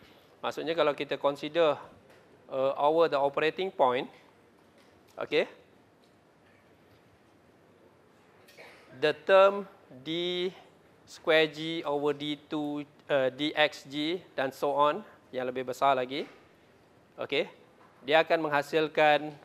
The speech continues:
perubahan yang kecil. Okey. Sebenarnya this, apa, the first kebiasaan ni telah memadai untuk kita, uh, consider for small range.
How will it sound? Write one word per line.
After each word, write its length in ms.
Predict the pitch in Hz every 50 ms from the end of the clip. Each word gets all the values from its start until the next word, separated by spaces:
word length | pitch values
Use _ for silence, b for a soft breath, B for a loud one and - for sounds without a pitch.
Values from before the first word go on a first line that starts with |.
| _ _ _ -
perubahan 420 | 143 143 147 139 139 135 135 139
yang 160 | 139 135 131 123
kecil. 320 | 131 - - 143 127 117 - - - _ _ _ _ _ _ _ _ _ -
Okey. 320 | 127 110 - 131 151 170 - - - _ _ _ _ _ _ _ _ _ _ - _ _
Sebenarnya 720 | _ - - 135 131 139 139 147 160 165 175 180 185 196 190
this, 560 | 156 143 143 - - - - - - - _ _ _ _ _ _ _ _ _ _ _ _ _ _ _ _ _ _
apa, 400 | - 135 143 - - - 147 156 - _ _ _ _ _ -
the 160 | 127 135 123
first 240 | - - 185 170 -
kebiasaan 640 | - 160 147 151 143 139 147 139 135 151 151 160 175
ni 20 | -
telah 240 | - 151 147 139 143
memadai 640 | 143 139 135 135 139 139 135 135 139 147 156 151 131
untuk 320 | 127 135 127 - 127 123
kita, 480 | - 135 127 - - 156 147 165 254 - - - - _ _ _ _ - _ _ _ _ _ _ _ _ _ - 127
uh, 400 | 120 117 117 117 113 113 117 117
consider 480 | - 135 135 131 - 143 139 151 147 139
for 160 | - 127 127
small 400 | - - - 143 143 143 135 135
range. 400 | 151 139 110 - - - -